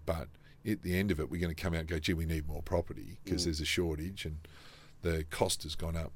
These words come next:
Speaker 1: you know, in, in terms of, and that will give people confidence as, you know, to invest and bring other buy-, you know, for the rentals. And so I think that the next, you know, if I look at the rest of this decade, I,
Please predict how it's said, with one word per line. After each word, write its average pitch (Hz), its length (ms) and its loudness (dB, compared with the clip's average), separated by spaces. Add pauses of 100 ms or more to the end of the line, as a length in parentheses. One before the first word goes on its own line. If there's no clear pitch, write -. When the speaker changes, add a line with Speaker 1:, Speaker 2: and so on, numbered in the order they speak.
Speaker 1:
you 90 120 0
know, 80 140 0
in, 82 240 -2
in 85 220 -2
terms 82 360 0
of, 78 220 -4
and 87 160 0
that 90 100 4
will 85 100 0
give 80 180 0
people 78 260 0
confidence 82 720 0 (120)
as, 82 240 2
you 82 80 0
know, 76 120 -2 (280)
to 87 160 0
invest 80 560 0 (120)
and 82 140 -4
bring 85 220 2
other 80 160 -2
buy-, 82 300 -2
you 92 100 0
know, 76 120 2
for 78 160 -4
the 78 80 -2
rentals. 82 540 -2
And - 80 -8 (720)
so 101 240 10 (480)
I 113 100 8
think 139 200 6
that 95 160 4
the 90 60 2
next, - 460 0
you 101 60 0
know, 92 60 6
if 85 180 6
I 107 40 8
look 98 140 6
at 87 80 0
the 82 60 2
rest 82 220 4
of 82 80 -2
this 80 120 0
decade, 78 640 0 (140)
I, 87 160 4